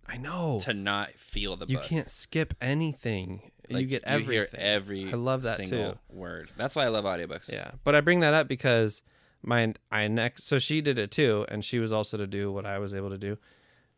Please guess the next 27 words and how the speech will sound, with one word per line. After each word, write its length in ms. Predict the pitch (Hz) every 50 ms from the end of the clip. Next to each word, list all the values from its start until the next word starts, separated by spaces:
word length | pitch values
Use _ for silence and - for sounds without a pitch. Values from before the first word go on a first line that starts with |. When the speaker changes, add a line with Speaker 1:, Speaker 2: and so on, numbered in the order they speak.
| _ _ _ _ _ _ _ _ _ _ _ _ _ -
Speaker 1:
And 640 | 120 127 123 117 113 113 110 107 104 101 98 - -
then 200 | - 110 127 131
I 80 | 131 127
was 100 | 123 117
like, 120 | 120 107 -
"I 80 | 104 110
wonder 200 | 117 127 139 143
if 80 | -
I 80 | 127 110
can 180 | - - 98
speak 440 | 90 - - - - 143 147 139 -
these 260 | 127 113 101 95 95
words 560 | 95 95 95 92 92 92 90 90 - - - - _ _ -
as 160 | - 101 -
quickly 400 | - - 113 98 - - 104 101
as 100 | 98 95
they're 140 | 98 98 92
flashing 420 | - - 101 95 92 - - 101 98
up 140 | 95 -
on 140 | - 95 95 92
screen." 340 | - - 156 139 113 - - _ _ _ _ _ _ _ _ _ _ _ _ _ _ _ _ _ _ _
Three 140 | - 143 147
hundred 220 | 160 156 147 139 131
fifty 220 | - 139 - 147
words 200 | 143 147 151 139
per 140 | - - 139
minute 320 | 123 127 131 160 170 -